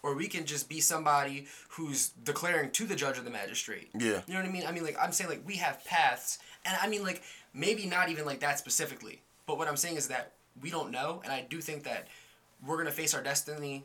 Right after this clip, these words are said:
Speaker 1: regardless.
Speaker 2: Yeah.
Speaker 1: The issue is that sometimes I think that the way life is and how it works is that if we fall too far on the one side or the other, or we're around the wrong people, the wrong support system, we might not reach the fullness of what we could have had in a certain place or a certain time.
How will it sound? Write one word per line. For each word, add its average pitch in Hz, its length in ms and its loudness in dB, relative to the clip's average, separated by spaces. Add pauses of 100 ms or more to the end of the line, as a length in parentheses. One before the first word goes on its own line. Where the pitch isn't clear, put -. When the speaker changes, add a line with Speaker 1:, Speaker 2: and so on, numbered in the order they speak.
(120)
Speaker 1:
regardless. 127 840 -2
Speaker 2:
Yeah. 98 180 0
Speaker 1:
The 107 160 -2
issue 143 240 2
is 139 200 0
that 117 120 -4
sometimes 127 360 -2
I 120 40 -6
think 123 200 -10
that 123 280 -4 (400)
the 123 120 -6
way 135 160 -2
life 117 440 -4
is 127 260 -4
and 139 80 -8
how 123 140 -4
it 110 160 -8
works 147 300 0
is 131 120 -4
that 117 280 -2 (320)
if 123 120 -8
we 147 80 -4
fall 143 300 2
too - 180 0
far 131 280 4
on 123 60 -2
the 123 80 -6
one 127 200 -4
side 127 220 4
or 123 40 -6
the 117 120 -8
other, 147 340 0 (160)
or 123 160 -2
we're 123 160 -2
around 117 220 0
the 123 80 -4
wrong 123 220 -2
people, 135 260 -6
the 117 80 -4
wrong 123 160 -4
support 123 320 -8
system, 160 400 -4 (400)
we 135 120 -4
might 147 220 -2
not 135 320 0
reach - 340 -2
the 127 100 -10
fullness 135 460 -2
of 120 120 -6
what 123 140 -4
we 120 80 -8
could 131 120 -6
have 120 80 -4
had 120 220 2
in 117 120 -6
a 120 80 -6
certain 127 300 -2
place 127 360 -4
or 110 80 -10
a 123 40 -6
certain 120 260 -2
time. 107 300 -6